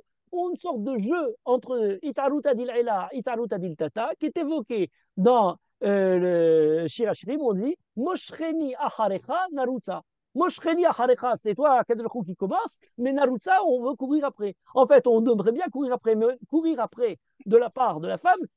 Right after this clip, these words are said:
ce serait empêcher de percevoir à quel point de la part d'Akadosh Baruch Hu,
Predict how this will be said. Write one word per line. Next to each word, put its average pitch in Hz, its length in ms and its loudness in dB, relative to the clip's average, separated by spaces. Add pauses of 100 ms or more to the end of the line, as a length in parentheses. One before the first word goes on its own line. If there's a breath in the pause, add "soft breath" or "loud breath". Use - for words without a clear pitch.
(120)
ce - 220 -8
serait 262 320 -2 (100)
empêcher 285 680 0
de 196 200 2 (100)
percevoir 339 720 0
à 277 100 -4
quel 285 220 -2
point 294 240 -6
de 233 80 -2
la 262 140 -6
part 233 240 -4
d'Akadosh 262 400 -6
Baruch 202 320 -8
Hu, 302 80 0